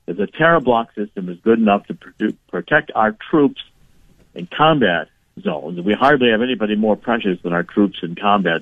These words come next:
zones. It can certainly protect the citizens along the border from the drug cartels,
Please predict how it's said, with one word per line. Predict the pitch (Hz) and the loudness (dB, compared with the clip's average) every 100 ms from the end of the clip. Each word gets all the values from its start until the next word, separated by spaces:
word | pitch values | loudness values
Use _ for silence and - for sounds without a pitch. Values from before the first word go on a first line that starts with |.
| - | -6
zones. | 73 69 76 _ _ - - - | -8 -8 -10 _ _ -20 -18 -2
It | - 214 | 0 2
can | 113 | 2
certainly | 143 139 120 | 4 4 0
protect | - 107 107 98 | -2 -2 -2 -2
the | - - | -6 -6
citizens | 120 104 107 92 95 | -2 -2 -2 -4 0
along | 92 92 92 | 2 4 2
the | 85 | 0
border | 101 98 92 87 | 4 4 4 0
from | 90 | -4
the | 85 | 0
drug | 95 98 | 2 2
cartels, | - 87 80 87 80 85 | 0 -2 -2 0 2 0